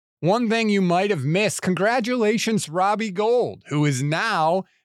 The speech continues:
beginning the next phase of his life. He is the high school football coach at Rolling Meadows High School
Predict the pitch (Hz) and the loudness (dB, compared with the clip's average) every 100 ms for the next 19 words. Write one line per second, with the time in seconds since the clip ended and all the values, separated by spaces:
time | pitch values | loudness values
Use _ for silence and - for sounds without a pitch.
0 | - 175 170 220 208 190 220 - - 214 | -6 -2 0 2 2 0 0 -4 0 2
1 | 233 190 196 190 170 160 185 220 180 - | 2 0 0 0 0 0 0 0 -2 -2
2 | 226 214 170 175 175 - 170 247 - 240 | 0 2 2 2 0 -2 -2 -2 -2 0
3 | 247 190 226 220 220 214 - 208 196 - | 0 -2 -6 -4 0 0 0 0 0 -2
4 | 160 147 139 185 214 226 233 208 185 196 | -6 -4 -2 0 0 0 -2 0 0 2
5 | 202 196 185 165 180 147 - 175 175 | 2 0 0 -2 -2 -2 -4 -2 -2